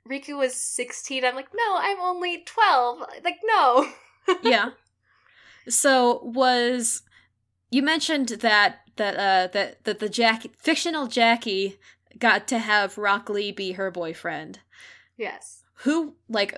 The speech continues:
Speaker 2: who was Susie's love interest, if she had
Speaker 1: Oof.
Speaker 2: one?
Speaker 1: Oof. Um, <laughs> she had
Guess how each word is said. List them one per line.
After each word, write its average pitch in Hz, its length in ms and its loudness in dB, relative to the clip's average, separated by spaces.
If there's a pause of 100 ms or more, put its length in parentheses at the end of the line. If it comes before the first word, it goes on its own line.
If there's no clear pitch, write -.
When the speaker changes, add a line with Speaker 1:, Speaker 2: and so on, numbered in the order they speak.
Speaker 2:
who 285 200 -2
was 247 260 -4
Susie's 214 1000 -2
love 185 340 -2
interest, - 800 -8 (160)
if 226 100 2
she 226 220 -2
had 190 200 2
Speaker 1:
Oof. - 60 -14
Speaker 2:
one? - 240 -12 (1300)
Speaker 1:
Oof. 220 280 -10
Um, 202 720 0 (640)
<laughs> 311 100 -8 (680)
she 277 520 -8
had 190 760 -4